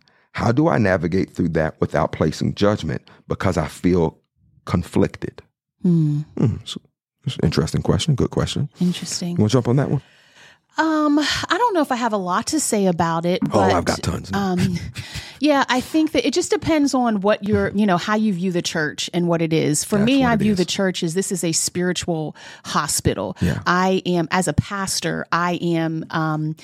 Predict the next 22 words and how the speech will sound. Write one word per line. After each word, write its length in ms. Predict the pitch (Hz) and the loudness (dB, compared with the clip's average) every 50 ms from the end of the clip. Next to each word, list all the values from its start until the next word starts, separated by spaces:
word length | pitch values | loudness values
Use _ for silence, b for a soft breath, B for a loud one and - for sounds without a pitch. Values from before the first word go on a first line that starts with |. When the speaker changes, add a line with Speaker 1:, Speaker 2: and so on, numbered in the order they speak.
| B B B B B - | B B B B B 0
Speaker 2:
responsible 840 | 196 190 - - - - 196 180 180 180 - - 170 156 165 160 | 2 2 2 2 2 0 2 2 2 2 2 0 2 2 0 0
for 440 | 151 - - 170 160 160 160 156 156 - | 0 -2 -4 -2 0 2 4 2 2 2
the 100 | 165 160 | 2 0
Speaker 1:
Mm-hmm. 60 | 160 - | 2 2
Speaker 2:
spiritual 880 | - 156 139 - - - 220 214 214 208 196 - - 190 170 170 165 - - | 2 0 0 -2 0 0 0 2 2 2 0 0 0 2 2 2 0 0 -2
aspect 600 | 156 156 156 156 - - - - 160 151 - - - | -4 -2 -2 -2 -2 -2 0 0 0 0 -2 -2 -2
of 160 | 156 156 151 | 0 0 0
your 160 | 151 147 151 | 0 -2 -2
life. 360 | 147 147 143 151 143 143 - | 0 0 0 0 -2 -2 0
Like, 200 | - 156 143 - | 0 0 2 2
Speaker 1:
Uh-huh. 80 | 147 170 | 0 0
Speaker 2:
I 40 | 170 - | 0 -2
teach 340 | - - 220 196 - - - | -2 0 0 0 0 0 0
you 100 | 190 160 | 2 2
the 100 | 165 156 | 2 2
word 260 | 151 160 165 165 160 | 2 2 2 2 0
of 140 | 147 - - | -2 -2 -2
God. 220 | 156 151 143 - - | -2 -2 0 -2 -2
I 80 | 151 | -4
teach 340 | 160 - - 208 185 - - | -4 -2 -4 -4 -4 -4 -4
you 60 | 170 | -4
spirit. 720 | 156 - - - - - - 185 160 - 92 - - - | -2 0 0 0 -2 -2 -2 -2 -2 -2 -4 -6 -8 -10